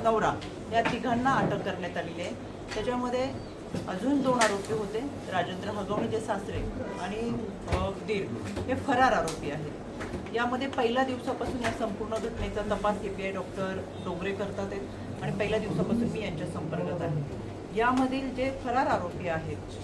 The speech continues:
तर त्यांना पकडण्यासाठी पोलिसांची स्वतःची टीम आहे, तर त्याचबरोबर सायबर असेल, क्राईम असेल, अँटी गुंडा टीम असेल, या चारही टीम कालपासून कार्यरत आहे. सुरुवातीपासून पोलिसांची टीम ही कार्यरत होती. एकंदरच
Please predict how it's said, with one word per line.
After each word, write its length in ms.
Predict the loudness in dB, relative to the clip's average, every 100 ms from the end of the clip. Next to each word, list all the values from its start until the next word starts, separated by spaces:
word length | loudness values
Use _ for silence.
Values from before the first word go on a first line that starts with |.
| -6
तर 80 | -6
त्यांना 640 | -2 0 0 0 0 -2 -4 -6
पकडण्यासाठी 640 | -2 0 2 2 0 -2 -4 -8 -8 -8 -8 -8 -6 -4
पोलिसांची 420 | -2 0 0 -2
स्वतःची 380 | -2 -2 -2 -2
टीम 260 | -4 -2
आहे, 220 | 0 0 -4
तर 340 | -6 -8 -6 0
त्याचबरोबर 480 | 0 2 0 0 0
सायबर 380 | 0 2 4
असेल, 400 | 4 2 0 -2 0
क्राईम 340 | 0 0 0
असेल, 380 | 0 0 -2 -2 -6 -4
अँटी 220 | -4 -2
गुंडा 280 | -2 2 2
टीम 260 | 2 0 -2
असेल, 240 | -2 -2 -2 -6 -6 -6
या 120 | -4 4
चारही 340 | 6 6 4
टीम 240 | 0 -2
कालपासून 560 | 0 0 0 -4 -4 -2
कार्यरत 420 | -2 -2 -2 -2
आहे. 160 | -2 -2
सुरुवातीपासून 800 | -2 2 2 2 0 2 4 4
पोलिसांची 460 | 4 2 2 0
टीम 220 | -2 -4 -4 -6
ही 60 | -2
कार्यरत 320 | 0 2 0
होती. 360 | -4 -6 -6 -6 -8 -8 -8 -6 -2
एकंदरच 440 | 0 2 2 2